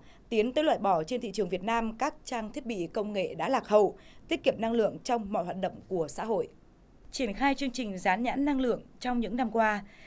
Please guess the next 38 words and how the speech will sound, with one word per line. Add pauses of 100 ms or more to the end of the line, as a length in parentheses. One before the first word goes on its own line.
(120)
Chính
phủ
đã
ban
hành
và
hoàn
thiện
các
quy
định
liên
quan
đến
khuôn
khổ
pháp
lý (360)
để
thực
hiện
dán
nhãn (420)
như (280)
Quyết
định (140)
năm
mươi
mốt
hai
không
mười
một (140)
của
Thủ
tướng
Chính
phủ,